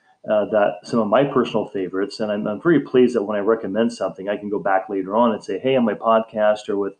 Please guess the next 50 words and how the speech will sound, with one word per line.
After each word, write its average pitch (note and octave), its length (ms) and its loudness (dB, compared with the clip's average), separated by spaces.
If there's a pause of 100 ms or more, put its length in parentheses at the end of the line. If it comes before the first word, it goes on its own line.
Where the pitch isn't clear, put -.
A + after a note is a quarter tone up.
(320)
individuals B2 520 4
that G#2 180 -4
ask A2 360 -4
me, A2 240 -6
and G#2+ 100 -6
they G#2 60 -6
say, - 200 -6
"Hey, A2+ 420 -2 (240)
you A2 100 -4
know, G#2 260 -2
what, A2 320 0
what, G2+ 300 -4
you A#2 100 -6
know, G#2 120 -6
what B2 180 4
do B2 60 4
you A2+ 480 4 (200)
recommend?" A2 540 2
And A2+ 100 4
I A2+ 60 6
appreciate C3+ 440 2
that F#2+ 180 -4
so F2 180 -12
much. E2 400 -18
And F#2+ 100 -10
I F#2 60 -6
try A2+ 200 2
to A2+ 140 0
give G#2 240 -2
them F#2+ 220 -6
good A2 200 0
advice, F#2+ 460 0
the F#2 100 -16
best G#2 280 0
that G2+ 100 -4
I F2 120 -4
can, G2 580 -2 (240)
and A2 100 -10
say, A2 140 -2
"Here's B2+ 240 6
a G#2 40 -2
whiskey A#2 300 2
I F#2 80 0
think G2 220 -6
that's F#2+ 280 -4
really A2+ 180 2 (120)
awesome G#2 380 2
for G#2+ 120 -8
the G2+ 120 -2
money. F#2+ 480 -6